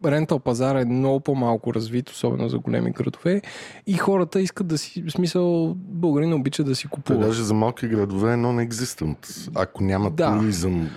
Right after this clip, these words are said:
Speaker 2: в този град.
Speaker 1: А, и, аз, м, и, нали, мисля си, че, а,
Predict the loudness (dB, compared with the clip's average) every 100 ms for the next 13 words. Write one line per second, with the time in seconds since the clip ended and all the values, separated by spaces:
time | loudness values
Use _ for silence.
0 | -8 -10 -4 -2 0 -4 -10 -16 _ -2
1 | 0 2 0 0 0 2 2 0 0 -2
2 | -4 _ -4 -2 -2 -6 _ 0 2 0
3 | -4 _ 0 2 4 2 2 0 0 2
4 | 2 2